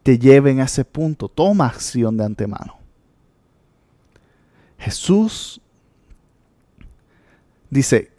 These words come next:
lo compara con la historia de Jonás.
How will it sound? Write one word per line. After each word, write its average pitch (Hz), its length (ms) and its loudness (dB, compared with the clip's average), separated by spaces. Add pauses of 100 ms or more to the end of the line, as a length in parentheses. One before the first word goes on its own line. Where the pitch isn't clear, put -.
(380)
lo 131 180 -2
compara 143 600 4
con 135 240 0
la 127 60 2
historia 139 720 0 (400)
de 135 120 2
Jonás. 175 760 -4